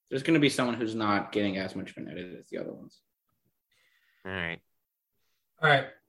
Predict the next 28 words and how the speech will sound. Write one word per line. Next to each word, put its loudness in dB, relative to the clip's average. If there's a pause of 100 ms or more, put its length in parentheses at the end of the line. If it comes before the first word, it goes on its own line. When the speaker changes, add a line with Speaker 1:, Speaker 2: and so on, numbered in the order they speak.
(280)
Speaker 3:
It's -2
down 8
to 8
the 4
needy 0
greedy. -2 (640)
Speaker 1:
<laughs> -6 (1200)
Speaker 3:
Thank 4
you -2
for 6
listening, 8
and 8 (1600)
we'll -2
talk 8
to 4
you 4
very 8
soon 0
if 0
you're 6
a 4
patron. 2 (300)
We'll 2
do 4
the 8
Patreon 4
recap 6
tomorrow. 6